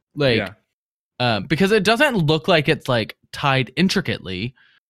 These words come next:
Speaker 1: but it's barbed wire, so, like, when it interlocks, it, like, it locks, you know?
Speaker 2: Yeah.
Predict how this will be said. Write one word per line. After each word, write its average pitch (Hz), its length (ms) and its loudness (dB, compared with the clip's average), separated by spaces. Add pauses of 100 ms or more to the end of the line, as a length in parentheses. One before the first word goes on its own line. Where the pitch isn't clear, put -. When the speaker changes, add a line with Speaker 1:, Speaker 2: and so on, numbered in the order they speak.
Speaker 1:
but 160 100 2
it's 156 120 0
barbed 165 340 2
wire, 127 320 2
so, 135 180 -4
like, 120 280 -4
when 135 180 -4
it 135 140 -6
interlocks, 127 720 -2
it, - 100 -10
like, - 300 -12 (120)
it 110 120 -12
locks, - 560 -4 (160)
you 110 80 -6
know? 107 140 -2
Speaker 2:
Yeah. 95 100 -8